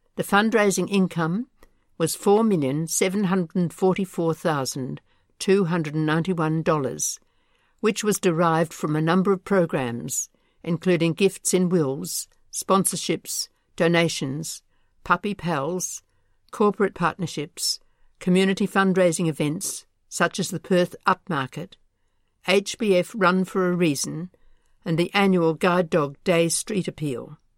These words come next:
plus the one thousand three hundred and eighty-one full-size and mini dog collection containers located in businesses,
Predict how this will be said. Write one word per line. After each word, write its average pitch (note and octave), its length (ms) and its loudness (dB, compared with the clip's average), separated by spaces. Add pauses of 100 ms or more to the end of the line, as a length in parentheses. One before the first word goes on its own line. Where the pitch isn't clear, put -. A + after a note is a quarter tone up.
(480)
plus F3+ 220 0
the F3+ 120 -2
one F3 260 2
thousand D#3 540 0
three F#3+ 240 2
hundred D#3+ 360 -4
and C#3+ 80 -4
eighty-one E3+ 560 -2
full-size D3 1000 -2 (260)
and D#3+ 220 2
mini G#3 240 4
dog C#3 260 0
collection C#3+ 460 -6
containers C3+ 760 -6 (600)
located F3 480 0
in D3+ 140 0
businesses, F#3 760 -2